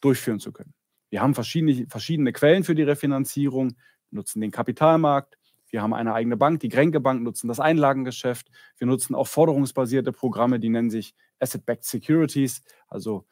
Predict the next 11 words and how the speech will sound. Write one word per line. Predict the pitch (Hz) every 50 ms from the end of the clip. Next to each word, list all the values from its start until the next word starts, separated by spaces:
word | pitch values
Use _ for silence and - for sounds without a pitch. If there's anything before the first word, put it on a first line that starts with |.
| _ _
forderungsbasierte, | - - 151 160 156 135 135 131 123 - 135 123 104 117 123 120 - 123 120 113 107 - _ _ - _ _ _ - -
ähm, | 117 117 113 113 110 110 110 120
Finanzierungsprogramme | - - 117 120 120 107 - 123 120 117 113 110 - 127 113 104 110 113 113 113 110 113 _ _ _ _ _ _ _ -
und | 131 139
über | 135 131
den | 131 131 117
Kapitalmarkt | - 120 107 120 - 120 123 131 160 156 -
vor | - 147 127
allen | 117 131 127
Dingen | 135 131
Anleihen. | - - 143 147 123 104 - 170 - -